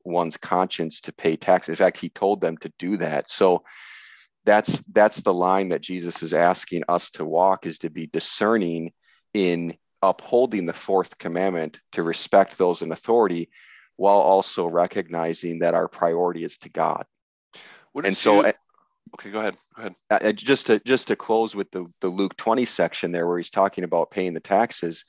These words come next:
Speaker 1: the issue of that section, like you mentioned, are the Jewish people who are trying to corner Jesus, who are trying to test him. And that's really what Jesus is trying to expose there. So y-, there's an example where Jesus was more preoccupied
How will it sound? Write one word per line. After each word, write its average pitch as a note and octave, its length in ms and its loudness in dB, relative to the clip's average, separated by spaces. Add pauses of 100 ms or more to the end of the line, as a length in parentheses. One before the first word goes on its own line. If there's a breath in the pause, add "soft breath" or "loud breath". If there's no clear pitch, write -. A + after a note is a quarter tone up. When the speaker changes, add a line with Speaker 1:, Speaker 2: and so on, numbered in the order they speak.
(440 loud breath)
Speaker 1:
the G2 180 0
issue A2+ 420 4
of F#2+ 100 2
that F2+ 180 6
section, A2 520 0
like F2 260 -2
you F2 100 -8
mentioned, E2+ 640 -4 (540 soft breath)
are G2+ 160 6
the F#2+ 120 4
Jewish A#2 500 0
people G2 360 -2
who F#2 160 0
are F2+ 140 4
trying G2 420 -2
to F2 360 -8 (160)
corner A2+ 460 4
Jesus, E2+ 460 -6
who G2 100 0
are F2+ 80 6
trying F#2 280 0
to E2+ 80 2
test - 520 -2
him. D#2 160 -14
And F2+ 100 -4
that's A2+ 220 0
really G2 460 2 (240 soft breath)
what F2 180 0
Jesus F2+ 400 -4
is E2 100 -10
trying F2+ 280 2
to E2+ 100 2
expose F#2 640 0
there. - 260 -14 (460 loud breath)
So - 160 2
y-, G#2+ 120 0 (220)
there's A#2 320 4
an A#2 60 2
example G2+ 520 0
where F2+ 140 -2
Jesus A2 400 -6
was G#2+ 180 -4
more G#2 200 2
preoccupied F2 1080 -2